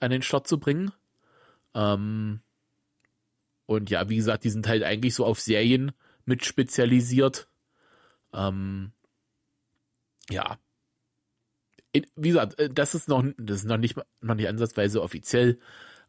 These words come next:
Aber wenn das passieren sollte, dann hat wirklich W W E, äh,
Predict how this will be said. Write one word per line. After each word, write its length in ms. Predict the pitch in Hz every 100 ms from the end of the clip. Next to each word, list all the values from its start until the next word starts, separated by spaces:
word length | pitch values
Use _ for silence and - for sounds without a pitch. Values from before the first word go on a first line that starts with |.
| _ -
Aber 400 | 82 101 110 107
wenn 160 | 120
das 180 | 135 135
passieren 640 | - 120 - 160 175 165 151
sollte, 420 | 143 135 135 143
dann 180 | 127 123
hat 160 | 120
wirklich 300 | 123 131 127
W 140 | 131 123
W 60 |
E, 1000 | 123 117 127 135 _ - - - _ -
äh, 420 | 104 101 107 107